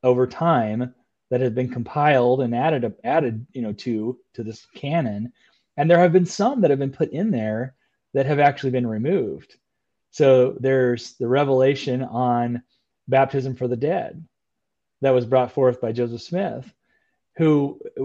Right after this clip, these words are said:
and those of us in the Restoration branches, we don't, we don't, va-, we don't hold that as truth. You know, we've taken, that's actually been removed from the Doctrine and Covenants, put in the appendix, and I think now the newer versions don't have it in there at all.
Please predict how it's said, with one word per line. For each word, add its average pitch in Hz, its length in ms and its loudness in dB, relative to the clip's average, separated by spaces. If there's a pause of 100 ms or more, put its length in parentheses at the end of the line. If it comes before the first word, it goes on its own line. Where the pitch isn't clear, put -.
and 139 160 -4
those 151 200 4
of 151 80 0
us 151 240 2
in 139 40 -4
the 135 80 0
Restoration 127 500 0
branches, 127 600 -6 (260)
we 127 160 -4
don't, 165 240 -2 (240)
we 127 140 -2
don't, 151 200 -2
va-, 156 180 -2
we 151 80 0
don't 156 160 2
hold 156 160 -2
that 147 100 -2
as 135 140 -8
truth. - 380 -4 (520)
You 135 80 -4
know, 120 80 2
we've 156 180 2
taken, 156 320 0
that's 156 220 0
actually 147 240 0
been 135 160 -2
removed 156 400 0
from 139 80 -8
the 120 80 0
Doctrine 117 340 0
and - 20 -18
Covenants, 117 460 -6
put 139 220 -6
in 131 80 -10
the 123 100 -2
appendix, 131 500 -4
and 123 80 -2
I 127 100 0
think 131 300 -6
now 123 200 -2
the 120 100 -2
newer 139 220 2
versions 120 340 -2
don't 123 160 -6
have 127 140 0
it 127 80 0
in 127 80 -2
there 123 140 -2
at 123 60 -2
all. - 380 -8